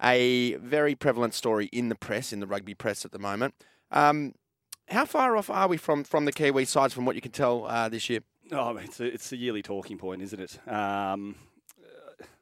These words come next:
Speaker 2: look, I think if you look at the teams this year, the one that we expected to probably do the best in term, like, coming into the season and certainly how they started, the one we probably expected to do the best was the Reds,
Speaker 1: Yeah.
Speaker 2: right? Um, if you take a cold, hard look at the facts, though,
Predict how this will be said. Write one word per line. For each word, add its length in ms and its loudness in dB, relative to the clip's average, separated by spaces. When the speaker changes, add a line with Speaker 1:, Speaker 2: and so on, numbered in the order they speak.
Speaker 2:
look, 260 -10
I 40 -6
think 180 -6
if 80 -8
you 80 0
look 160 -4
at 60 -8
the 60 -18
teams 560 -6
this 280 -10
year, 340 -6
the 120 -6
one 180 -4
that 80 -4
we 120 -6
expected 420 -12
to 60 -20
probably 240 -10
do 200 -6
the 80 -8
best 360 -10
in 120 -18
term, 380 -8
like, 140 -10
coming 220 -6
into 200 -10
the 80 -8
season 340 -10
and 100 -14
certainly 320 -8
how 120 -10
they 100 -12
started, 500 -12
the 80 -6
one 180 -2
we 80 -6
probably 240 -8
expected 300 -12
to 60 -10
do 20 -10
the 80 -14
best 260 -10
was 120 -18
the 80 -14
Reds, 360 -14
Speaker 1:
Yeah. 120 4
Speaker 2:
right? 120 -4
Um, 260 -6
if 80 -6
you 80 -10
take 180 -2
a 40 -10
cold, 260 -2
hard 200 -2
look 120 -6
at 60 -8
the 40 -10
facts, 320 -6
though, 260 -4